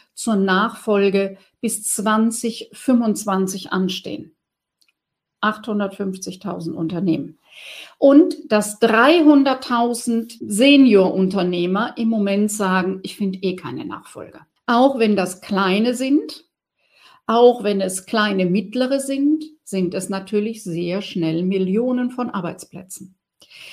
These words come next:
Also da ist richtig viel möglich. Und natürlich wird das auch entsprechend unterstützt. Und natürlich ist das, was ja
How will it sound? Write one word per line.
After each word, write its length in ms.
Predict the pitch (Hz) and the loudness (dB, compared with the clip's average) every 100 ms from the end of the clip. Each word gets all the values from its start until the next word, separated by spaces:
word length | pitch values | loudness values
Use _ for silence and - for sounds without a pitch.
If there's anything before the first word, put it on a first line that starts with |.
| - - - - - | -20 -20 -20 -16 -2
Also 500 | 233 262 294 - - | 0 2 2 0 -2
da 200 | 247 226 - | -2 -2 2
ist 480 | 330 - - - - | 2 2 -8 -12 -2
richtig 600 | 240 311 311 339 339 - | 2 2 2 -4 -6 -8
viel 680 | - - 269 233 220 254 349 - _ - | -10 0 2 4 4 4 2 -4 _ 6
möglich. 920 | 220 226 208 220 339 466 - - _ _ _ - | 8 10 8 4 -4 -4 -14 -20 _ _ _ 0
Und 480 | 285 302 403 - - | 6 6 4 -2 -6
natürlich 640 | 240 220 254 254 285 247 | -6 -6 -6 -4 -4 -6
wird 160 | 220 220 | -10 -8
das 220 | 208 - | -10 -8
auch 220 | 196 196 | -10 -8
entsprechend 560 | 190 185 - 180 190 165 | -10 -14 -14 -14 -12 -12
unterstützt. 640 | 156 170 - - - - | -12 -14 -16 -18 -18 -8
Und 100 | 214 | -4
natürlich 540 | 226 220 269 269 254 240 | -4 -4 -6 -6 -6 -10
ist 240 | 226 - | -12 -8
das, 280 | 262 254 202 | -10 -10 -8
was 200 | 247 | -8
ja 100 | 247 | -8